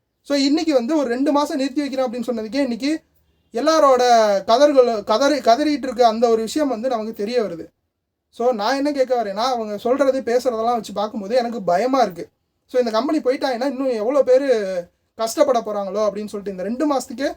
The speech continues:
நம்ம ஆளுங்களால தாங்க முடியாது. அதனால அவங்க விட்டுட்டு ஓடி போயிட்டாங்க அப்படின்னா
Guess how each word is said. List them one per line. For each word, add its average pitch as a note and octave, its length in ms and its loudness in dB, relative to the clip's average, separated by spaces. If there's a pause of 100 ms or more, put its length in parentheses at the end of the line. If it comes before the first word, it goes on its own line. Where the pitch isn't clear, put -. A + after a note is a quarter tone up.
(460)
நம்ம G#3 140 -6
ஆளுங்களால A#3 400 0
தாங்க A3 260 -2
முடியாது. E3+ 360 -8 (520)
அதனால A#3 280 2
அவங்க A#3 200 0
விட்டுட்டு A3+ 300 -6
ஓடி C4+ 220 6
போயிட்டாங்க A3+ 320 -6
அப்படின்னா G#3 300 -4